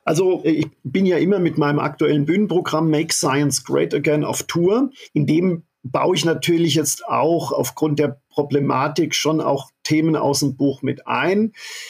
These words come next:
Ich bin ja neben dieser Bühnentätigkeit fast noch viel mehr als Vortragsredner, als Keynote-Speaker unterwegs für Forschungseinrichtungen, aber auch viel für Unternehmen, für, für Konzerne. Und da wird's zum Buch tatsächlich einen Vortrag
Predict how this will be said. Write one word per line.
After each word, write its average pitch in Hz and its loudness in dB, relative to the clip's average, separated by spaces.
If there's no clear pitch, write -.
Ich 143 -4
bin 175 0
ja 165 2
neben 170 2
dieser 156 2
Bühnentätigkeit 160 0
fast - -2
noch 147 0
viel - -2
mehr 156 2
als 139 0
Vortragsredner, 151 0
als 127 -2
Keynote-Speaker 156 0
unterwegs 139 0
für - -4
Forschungseinrichtungen, 160 0
aber - 0
auch - -4
viel 175 -2
für 156 0
Unternehmen, 151 2
für, 147 2
für 143 -2
Konzerne. 160 -2
Und 160 0
da 170 0
wird's 180 -2
zum 202 0
Buch 180 2
tatsächlich 156 0
einen 151 2
Vortrag 151 -2